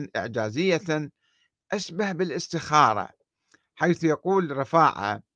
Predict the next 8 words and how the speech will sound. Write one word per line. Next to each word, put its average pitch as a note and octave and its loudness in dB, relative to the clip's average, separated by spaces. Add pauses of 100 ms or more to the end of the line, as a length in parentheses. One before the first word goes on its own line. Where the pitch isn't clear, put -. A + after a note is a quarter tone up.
(640)
إنه E3+ 4
خرج F3 4
مع D3 4
ابن D#3+ 0
خالته D#3 0
معاذ D#3+ 4 (140)
ابن D#3 -2
عفراء D#3 0